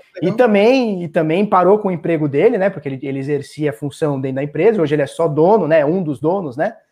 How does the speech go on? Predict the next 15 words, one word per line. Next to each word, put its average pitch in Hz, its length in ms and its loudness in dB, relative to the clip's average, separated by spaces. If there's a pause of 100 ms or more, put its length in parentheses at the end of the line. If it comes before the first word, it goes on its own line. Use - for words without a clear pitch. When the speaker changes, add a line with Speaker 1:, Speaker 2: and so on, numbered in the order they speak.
(260)
Speaker 2:
mas 151 140 -2
ele 170 120 0
não 180 120 0
trabalha 180 380 2
mais 185 200 2
porque 220 120 0
hoje 220 140 4
a 240 100 2
gente 226 200 -4
se - 80 -14
dedica 196 360 -4
somente 190 400 -8
a 220 40 -14
isso 214 80 -10
aqui. 240 220 -6